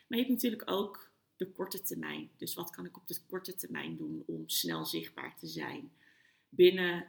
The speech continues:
mijn doelgroep of binnen de netwerken die voor mij belangrijk zijn.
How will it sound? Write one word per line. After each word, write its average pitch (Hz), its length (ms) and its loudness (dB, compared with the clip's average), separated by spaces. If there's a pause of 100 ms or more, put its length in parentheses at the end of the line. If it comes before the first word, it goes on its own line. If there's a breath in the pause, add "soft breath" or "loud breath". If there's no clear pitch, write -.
(520)
mijn 160 240 -4
doelgroep 196 640 2
of - 160 -6
binnen 156 300 -4
de 165 80 -8
netwerken 180 760 0
die 170 140 -10
voor - 120 -10
mij 170 220 -4
belangrijk - 500 -8
zijn. 87 420 -4